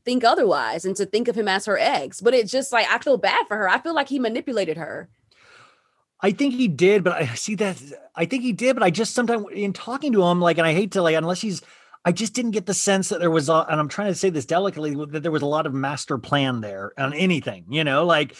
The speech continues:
Speaker 2: he's the
Speaker 1: Yeah.
Speaker 2: guy that's been encouraged to pick up a guitar because he's a hot guy. Like, he could
Speaker 1: Oh.
Speaker 2: just be noodling around and be like, "Oh, that's an ama-," like, girls would be like, "That's an amazing song," you know, like, we've seen it.
Speaker 1: God, I know. I ha-, I hate that type of guy.
Speaker 2: I mean, I,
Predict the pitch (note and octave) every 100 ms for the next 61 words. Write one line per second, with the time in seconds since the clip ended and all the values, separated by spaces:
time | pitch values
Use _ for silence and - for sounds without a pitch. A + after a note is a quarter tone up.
0 | - - B3+ C#4 B3+ A#3 A3+ G#3 F#3 G3+
1 | F3+ - G3 F#3+ D3 D#3+ E3+ E3 D#3 C3+
2 | C#3 - D3 D3 C3+ C3+ C3+ C3 A2+ C3+
3 | A#2 C3 A#2 G#2+ B2+ B2+ - - - -
4 | A3+ G#3+ G#3 - G#3+ F#3+ G#3 G3+ F#3+ E3
5 | F3+ F#3+ E3 E3 D3 - G3+ A#3 B3+ A3+
6 | A3+ F#3+ E3+ A3 A#3 F#3+ G3 F#3 E3 G3+
7 | G#3+ G#3 G3+ F#3+ F3 G3 G#3+ C#3+ G2+ C#3+
8 | E3+ E3+ G3+ E3+ F#3 E3 - C4+ D4 C3
9 | - _ - C#3+ D#3+ _ _ _ F3 E3+
10 | D3+ D3 - E3 D#3+ E3+ E3+ E3 E3 D3
11 | D3+ - C#3+ D#3 C#3+ C3+ A#2 F2+ D#3+ -
12 | _ _ _ _ _ _ - F#3 G#3 F#3+
13 | F#3 G3